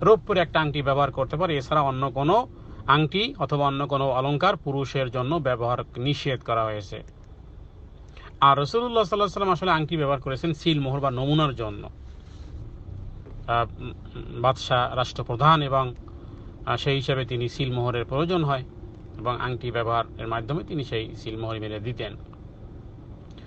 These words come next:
ইমাম মুহাম্মদ তিনি বলেছেন যে আংটির নকশার ছিদ্রের, আহ, স্বর্ণের তৈরি পেরেক ব্যবহারে, ব্যবহার করা এই জাতীয়। আচ্ছা, এর সাথে সাথে আমরা বলি যে যেমন কাপড়ে,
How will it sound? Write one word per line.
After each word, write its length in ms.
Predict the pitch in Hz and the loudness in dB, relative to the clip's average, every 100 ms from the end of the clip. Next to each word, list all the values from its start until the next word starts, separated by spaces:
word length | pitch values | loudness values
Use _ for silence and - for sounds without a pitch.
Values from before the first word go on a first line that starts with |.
| - - - | -16 -14 -2
ইমাম 240 | 151 165 | 4 4
মুহাম্মদ 440 | 165 165 214 190 196 | 4 6 6 6 2
তিনি 200 | 170 156 | 2 0
বলেছেন 360 | 143 135 156 | 0 0 -2
যে 100 | 131 | 0
আংটির 440 | 127 156 170 180 165 | 2 2 2 2 2
নকশার 420 | 147 143 - 139 | 0 -2 -2 -2
ছিদ্রের, 480 | - 143 123 139 131 | -2 -6 0 0 0
আহ, 760 | - - - - - - 127 | -6 -14 -16 -16 -10 0 2
স্বর্ণের 380 | 120 - 156 156 | 2 6 6 6
তৈরি 320 | 135 147 143 | 2 2 0
পেরেক 320 | 120 143 143 123 | 0 4 4 4
ব্যবহারে, 500 | 131 104 127 120 147 - - - - - | 0 2 0 0 -4 -8 -14 -14 -14 -6
ব্যবহার 340 | 123 120 135 110 | -2 4 4 4
করা 340 | 127 120 113 | 2 4 2
এই 80 | 117 | -2
জাতীয়। 360 | 120 117 120 113 107 - - - - - - - - - - - - - - - - - - - - - - - - - - - - | -4 -2 -2 -2 -2 -8 -14 -14 -14 -12 -12 -12 -12 -14 -14 -14 -14 -12 -12 -12 -14 -12 -12 -12 -12 -14 -14 -12 -12 -12 -12 -8 -2
আচ্ছা, 320 | 135 135 123 | 0 2 0
এর 100 | 170 | 2
সাথে 260 | 208 208 | 2 2
সাথে 220 | 196 208 175 | 2 4 4
আমরা 180 | 170 | 4
বলি 200 | 160 147 | 4 2
যে 160 | 139 156 | 2 2
যেমন 300 | 135 180 196 | 4 2 4
কাপড়ে, 580 | - 175 190 170 127 | 6 6 6 2 2